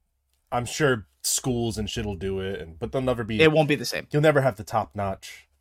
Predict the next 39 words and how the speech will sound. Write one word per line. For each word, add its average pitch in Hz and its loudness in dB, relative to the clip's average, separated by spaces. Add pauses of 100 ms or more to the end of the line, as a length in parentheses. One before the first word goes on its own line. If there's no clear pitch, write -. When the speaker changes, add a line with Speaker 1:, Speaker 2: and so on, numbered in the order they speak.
Speaker 2:
I 165 8
won't 190 8
be 180 6
able 160 2
to 151 -6
travel 151 6 (220)
to 160 4
New 147 0
York 113 0 (360)
Speaker 1:
Mm-hmm. 95 -10
Speaker 2:
to 87 -8
see 131 0
it 123 0
on 120 2
Broadway. 110 2
Now, 131 4
my 123 2
sister 151 4
and 113 -2
brother-in-law 120 4 (180)
did, - 2 (320)
and 131 -2
they 143 6
said 180 8
that, 110 2
do 131 -6
you 139 0
remember 151 2
the 139 -6
scene 151 -2 (520)
in 147 4
the 123 2
movie 143 2 (300)
where 135 4
they 131 6
pick 143 4
the 143 -2
chandelier 143 6
up 143 4